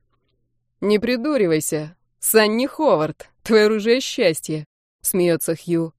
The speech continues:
Санни ему нравится. Он видит в ней свет, солнце бьет из-под ее ресниц. Он отлично научился видеть свет в людях, когда стал работать в шоу-бизнесе.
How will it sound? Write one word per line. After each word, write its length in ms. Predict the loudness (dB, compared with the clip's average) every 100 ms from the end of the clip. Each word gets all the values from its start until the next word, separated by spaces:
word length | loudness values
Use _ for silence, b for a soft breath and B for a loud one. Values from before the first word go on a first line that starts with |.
| _ _ _ _ _
Санни 480 | -2 0 0 0 -2
ему 140 | -2
нравится. 560 | -2 -4 -6 -10 -16 -18 _ _ -2
Он 160 | 0
видит 280 | 0 -2 -4
в 40 | -2
ней 180 | -2
свет, 560 | 0 -2 -2 -4 -4 -14 _
солнце 480 | -4 0 0 -2 -4
бьет 300 | 0 -2 -2
из-под 320 | -6 -6 -6
ее 260 | -4 0 2
ресниц. 540 | 0 -4 -6 -8 -14 _ _ _ _ _ 2
Он 180 | 4 4
отлично 520 | 0 -4 -6 -4 -4
научился 540 | -2 -4 -4 -4 -4
видеть 280 | -4 -4 -6
свет 320 | -4 -2 -2
в 60 | -2
людях, 360 | -4 -2 -4
когда 300 | -4 -2 0
стал 220 | 0 0 -2
работать 360 | 0 -2 -4
в 60 | -6
шоу-бизнесе. 800 | -2 -2 -2 -6 -6 -8 -10